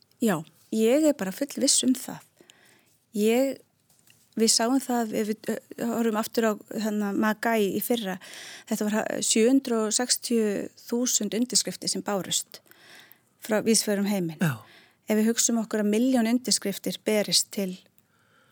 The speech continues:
Speaker 1: Sádi Arabíu, þeir verða að bregðast við. Þeir,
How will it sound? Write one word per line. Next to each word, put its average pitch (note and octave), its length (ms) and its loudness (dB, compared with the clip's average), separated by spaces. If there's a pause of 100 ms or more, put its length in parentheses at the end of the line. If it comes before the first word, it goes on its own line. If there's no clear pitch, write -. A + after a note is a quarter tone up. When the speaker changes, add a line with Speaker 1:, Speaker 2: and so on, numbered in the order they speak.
(640)
Speaker 1:
Sádi G3+ 280 0
Arabíu, F#3 380 -6 (1200)
þeir G#3+ 200 2
verða A3+ 340 2
að F3 60 -8
bregðast F3 440 0
við. F3 220 -8
Þeir, G#3 220 -4